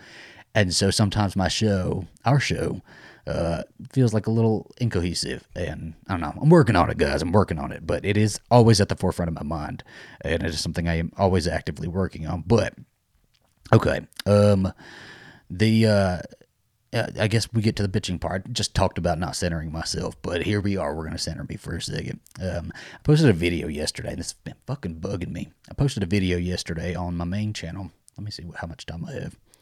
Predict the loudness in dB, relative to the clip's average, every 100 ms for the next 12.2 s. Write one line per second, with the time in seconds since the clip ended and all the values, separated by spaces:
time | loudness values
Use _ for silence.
0 | -20 _ -2 -2 _ _ _ _ -18 -18
1 | -18 _ -6 -4 4 6 6 2 0 0
2 | 2 4 4 2 -2 0 -2 0 -6 -8
3 | -16 -20 -20 _ -12 2 6 6 4 6
4 | 6 8 6 6 4 4 4 0 0 -4
5 | -2 -2 -2 -2 -2 -4 -6 -6 -10 -12
6 | _ -12 -10 -6 -8 -8 -14 -8 -6 -6
7 | -8 -6 0 2 2 0 -2 -4 -4 -4
8 | -4 -4 -2 -2 -2 -2 -4 -4 -4 -6
9 | -8 -8 -4 -4 -2 -4 -6 -8 -10 -14
10 | -20 -20 -8 0 2 2 0 -2 -2 -4
11 | -6 -8 -6 -6 -6 -6 -6 -6 -8 -8
12 | -10